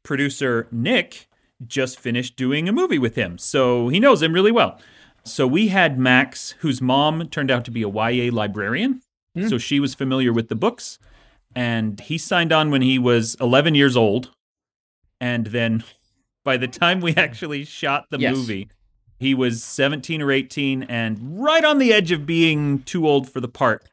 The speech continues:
Speaker 2: Have you seen Hollywood movies?
Speaker 1: I know.
Speaker 2: How old is Evan Hansen?
Speaker 1: I know. He, he looks like he's thirty-seven.
Speaker 2: Mm-hmm.
Speaker 1: And Tom Holland is, is definitely not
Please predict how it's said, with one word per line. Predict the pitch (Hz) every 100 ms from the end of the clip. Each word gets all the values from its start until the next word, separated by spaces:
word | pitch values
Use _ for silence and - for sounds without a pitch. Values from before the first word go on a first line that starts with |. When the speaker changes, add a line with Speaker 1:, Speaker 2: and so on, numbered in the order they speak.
| -
Speaker 2:
Have | 185 220
you | 311
seen | - 269
Hollywood | 226 240 240 233 202
movies? | 220 220 226 - -
Speaker 1:
I | 160 262
know. | 269 240 247
Speaker 2:
How | 220
old | 226 269 294
is | 247 -
Evan | 196 208 226
Hansen? | 208 214 220 269 277 - _
Speaker 1:
I | 131 175 262
know. | 247 247 247 - _ _ _ _
He, | 143 180 170 180
he | 190
looks | 220 208
like | 196
he's | 180 -
thirty-seven. | 170 175 - 160 143 165 -
Speaker 2:
Mm-hmm. | - 143 185 320 - -
Speaker 1:
And | 139 139
Tom | 190 208
Holland | 170 180 185 139
is, | 120 113 107 - - _ _ _
is | - 117 110 - - - - -
definitely | 143 143 127 117 117
not | 113 110 104